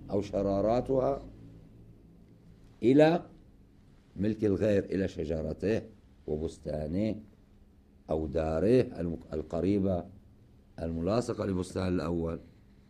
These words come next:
فتشتعل في ملك الآخر ويحترق ويتلف.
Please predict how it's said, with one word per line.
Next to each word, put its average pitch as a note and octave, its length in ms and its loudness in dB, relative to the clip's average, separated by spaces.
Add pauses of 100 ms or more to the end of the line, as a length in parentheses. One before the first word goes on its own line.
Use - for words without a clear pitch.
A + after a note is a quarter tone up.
(720)
فتشتعل A2+ 840 0 (200)
في F#2 180 -4
ملك G2 260 -2
الآخر A2+ 540 -2
ويحترق F2+ 720 -2
ويتلف. D#2+ 600 -4